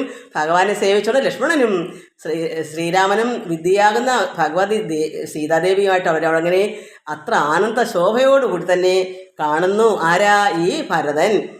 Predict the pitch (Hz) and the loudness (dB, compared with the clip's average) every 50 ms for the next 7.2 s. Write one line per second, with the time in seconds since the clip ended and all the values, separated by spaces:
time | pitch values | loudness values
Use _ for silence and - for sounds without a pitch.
0 | - _ _ _ - 156 143 - - 175 185 196 190 190 202 190 196 220 240 294 | -20 _ _ _ -12 -10 -10 -6 -4 0 0 0 0 2 0 2 2 2 0 0
1 | 294 302 285 - 208 170 165 185 226 302 262 233 165 165 165 180 220 262 320 381 | 0 -2 0 0 0 2 2 2 2 2 0 0 0 0 2 2 2 2 2 0
2 | 330 320 311 294 262 226 - - - - - - 214 214 220 220 214 - - 349 | 0 0 0 0 -2 -4 -6 -12 -16 -20 -16 -6 -2 0 0 0 0 -2 -2 -2
3 | 339 320 277 226 202 - - 359 359 - 226 180 170 196 254 277 294 277 247 190 | -2 0 0 0 0 0 -2 -2 -2 0 0 0 2 2 2 2 0 0 0 0
4 | 156 143 165 170 208 285 320 320 302 294 277 277 247 233 233 - - - - - | 0 2 2 2 2 2 2 2 2 2 2 0 -2 -4 -6 -10 -14 -18 -6 -4
5 | 190 170 - - 262 262 262 294 339 415 403 - 359 302 277 269 269 262 247 247 | -4 -4 0 0 2 4 4 4 2 0 -2 -2 0 4 4 4 4 4 2 2
6 | 240 240 233 214 202 - - - - _ _ _ _ - 156 151 - - 202 220 | 0 0 0 -4 -6 -8 -10 -16 -20 _ _ _ _ -10 -10 -8 -2 0 2 2
7 | 254 311 320 330 | 2 2 2 2